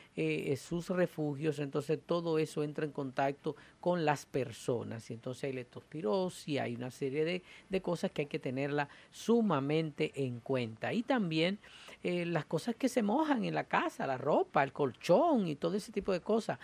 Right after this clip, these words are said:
Como no hay sol, bueno, pues hay que, hay que tomarlo en cuenta. De modo que a todo el mundo a tomar, eh, en cuenta este mal tiempo,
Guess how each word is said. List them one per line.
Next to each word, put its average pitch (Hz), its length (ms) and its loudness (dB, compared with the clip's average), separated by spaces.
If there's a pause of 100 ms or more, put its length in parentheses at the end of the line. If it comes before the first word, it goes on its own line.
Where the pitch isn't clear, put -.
(220)
Como 156 220 -2
no 196 140 4
hay 262 160 8
sol, 208 360 4 (300)
bueno, 160 220 0
pues 135 260 -4
hay 151 140 2
que, 151 360 0
hay 143 100 -8
que 151 100 -6
tomarlo 131 360 -4
en 113 60 -8
cuenta. 110 340 -6
De 240 120 2
modo 240 300 6
que 214 200 6 (480)
a 233 120 -18
todo 247 220 8
el 240 60 6
mundo 165 300 2
a 147 60 2
tomar, 180 600 4 (320)
eh, 147 460 2
en 147 120 0
cuenta 208 680 4
este 165 500 2
mal 143 380 0
tiempo, 240 680 4